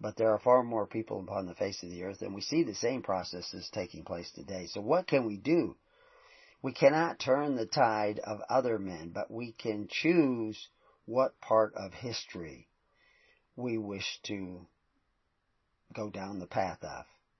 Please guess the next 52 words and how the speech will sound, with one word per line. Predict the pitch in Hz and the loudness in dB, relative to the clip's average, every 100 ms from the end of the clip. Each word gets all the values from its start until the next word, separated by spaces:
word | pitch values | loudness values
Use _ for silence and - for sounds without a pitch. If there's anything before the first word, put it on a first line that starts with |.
| _ _ _ _ _ _ _ _ - | _ _ _ _ _ _ _ _ -8
And | 107 104 | -4 4
so | 123 120 123 - | 6 6 4 4
I, | 110 107 | 2 2
just | 107 165 160 | 4 4 4
as | 139 | 0
the | 113 113 | 0 2
end | 117 127 | 2 2
of | 107 | -2
the | |
show | 101 117 110 | 2 4 4
came, | - 107 104 113 - | 4 0 2 -2 -6
I | 101 | -8
came | 104 127 123 | 0 0 0
to | 120 107 | 0 -2
the | 95 | -2
list | 92 117 113 110 | -2 -2 -2 -4
of | 95 | -4
things | - 110 107 | -2 0 0
that | 101 | -2
I | 92 85 | -6 2
kinda | 117 107 | 4 4
put | 113 110 | -2 -4
together. | 104 107 104 98 - - | -4 0 0 -2 -8 4
It's | 156 - | 4 10
not | 226 226 | 12 12
a | 160 139 | 12 12
list | 160 170 151 | 12 10 8
of | 135 | 8
my | 120 120 | 6 10
own | 160 165 | 10 10
invention, | 127 120 143 - 85 87 107 - _ _ _ _ _ _ _ _ _ _ _ - | 8 8 8 6 -2 -4 -12 -18 _ _ _ _ _ _ _ _ _ _ _ 4
although | 143 135 139 135 | 10 12 12 12
I | 131 120 120 120 | 12 12 10 8
emphasize | 143 135 117 107 98 - | 2 4 8 10 8 4
certain | 110 87 | 0 2
things | 107 101 95 101 | 2 2 0 -2
that | 92 | -2
are | 90 | -2
in | 98 | -2
these | 87 85 | -4 -6
lists. | 90 87 - | -6 -6 -2
There, | - 104 | 2 2
there's | - 113 | 2 -4
a | 110 | -4
variety | 98 113 110 98 92 | -4 4 8 8 4
of | 90 | -4
lists | 98 95 - | -4 -6 -6
of | 101 | -6
what | 98 - | -6 -8
you | 92 | -8
can | 92 | -6
do | 95 95 | -6 -6